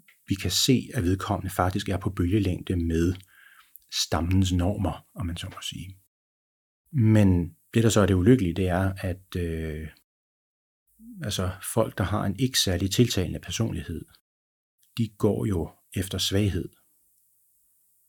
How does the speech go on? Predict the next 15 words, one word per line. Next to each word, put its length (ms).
Fordi 520
det 60
er 40
nemmere 580
at 60
føle 240
sig 140
som 200
vinder, 320
hvis 540
man 840
ikke 160
risikerer 460
at 120
tabe. 340